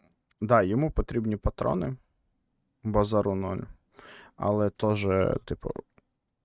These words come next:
постає питання в тому, чим їх, е, добирати. Добирати шлаком чи добирати чимось уже хорошим, але пізніше.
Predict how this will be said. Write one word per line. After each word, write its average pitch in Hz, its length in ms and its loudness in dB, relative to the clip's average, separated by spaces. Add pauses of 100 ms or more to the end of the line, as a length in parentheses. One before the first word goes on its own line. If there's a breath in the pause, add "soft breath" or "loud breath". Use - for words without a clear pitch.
(440)
постає 113 400 2
питання 110 460 2
в - 60 -6
тому, 123 320 4
чим 120 300 2
їх, 110 340 0
е, 98 280 -6
добирати. 101 680 -6 (100)
Добирати 101 840 -6
шлаком 120 800 -6
чи 95 480 -8
добирати 95 640 -4
чимось 92 460 -6
уже 95 380 -6
хорошим, 98 560 -2
але 87 200 -4
пізніше. 92 640 -8